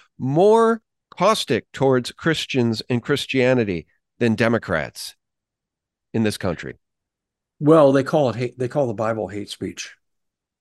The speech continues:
Speaker 2: So I think that pretty much says what their intention will be. They can't do it now. You know, what they don't want is the world to rise up in unison against them, 'cause a unified effort could stop this.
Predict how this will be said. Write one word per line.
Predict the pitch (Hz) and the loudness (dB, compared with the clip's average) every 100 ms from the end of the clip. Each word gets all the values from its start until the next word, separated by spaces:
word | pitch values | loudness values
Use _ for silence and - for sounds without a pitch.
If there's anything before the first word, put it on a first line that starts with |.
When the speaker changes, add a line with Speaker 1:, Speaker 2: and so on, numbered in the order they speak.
| _ _ | _ _
Speaker 2:
So | - 110 | -6 -4
I | 101 | -2
think | 135 | -2
that | 127 110 | -2 -4
pretty | - 113 | -2 -2
much | 107 98 | -2 -2
says | - 104 95 - | 0 0 0 0
what | 117 110 | -2 -8
their | 110 101 | -8 -8
intention | 92 110 104 - 104 | -8 -8 -8 -6 -4
will | 101 | -4
be. | 101 95 - - - - | -6 -8 -8 -20 -20 -2
They | 156 | 0
can't | 160 262 277 | 2 2 4
do | 247 160 | 4 4
it | 120 | 4
now. | 113 98 - - - | -2 -4 -10 -20 -4
You | 170 | 4
know, | 180 165 165 | 4 4 2
what | 175 | 2
they | 180 165 | 2 2
don't | 185 226 185 | 2 0 -2
want | 156 139 127 - | -2 -4 -6 -8
is | 139 120 | -8 -8
the | 117 | -10
world | 107 117 123 120 - | -6 -2 -2 -2 -6
to | |
rise | 107 104 104 104 101 | -6 -2 -2 -2 -2
up | 107 107 | -4 -4
in | 101 | -6
unison | 101 104 107 - 101 | -4 -4 -4 -4 -4
against | 92 107 98 - | -6 -6 -2 -2
them, | 92 90 | -4 -10
'cause | - 98 | -8 -8
a | 101 _ _ _ - | -10 _ _ _ -10
unified | 127 120 226 269 170 139 | -4 2 4 4 2 2
effort | 139 139 107 | 0 -2 -6
could | - | -4
stop | - 110 107 | -2 -2 -4
this. | 104 - - - | -10 -6 -2 -2